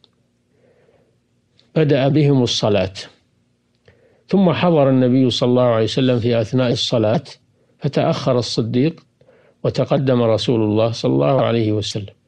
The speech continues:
الشاهد من هذا أنه بدأ الصلاة بهم، لأن الرسول صلى الله عليه وسلم انحبس عنهم وطال الانتظار،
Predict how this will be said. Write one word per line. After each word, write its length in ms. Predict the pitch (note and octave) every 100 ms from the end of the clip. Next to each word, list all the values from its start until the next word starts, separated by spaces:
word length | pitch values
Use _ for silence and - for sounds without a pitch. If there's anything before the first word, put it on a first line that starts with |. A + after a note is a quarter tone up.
| _ - - _ -
الشاهد 520 | - - A3 G3 F3
من 200 | D#3+ D3
هذا 400 | C3+ F#3 F#3+ -
أنه 340 | E3+ D#3+ D3+ E3
بدأ 320 | F3+ C3 A#2
الصلاة 440 | - - A#2+ A#2 -
بهم، 300 | C3 G#2 - - _ _ _ _ _ - _ -
لأن 300 | - C#3+ D3+
الرسول 460 | C3 A#2+ A2 C#3+ C#3
صلى 160 | B2+
الله 120 | A#2+
عليه 120 | A2+ A2+
وسلم 540 | G#2 C#3 E3+ F3 -
انحبس 520 | D#3 C3 C#3+ B2+ A2 B2+
عنهم 500 | G#2+ A2+ G#2+ A2 - _ _ _ _ -
وطال 500 | A#2+ A#2 D3 C#3+ B2
الانتظار، 800 | A#2+ A#2 G2+ A#2 A2 A2 A2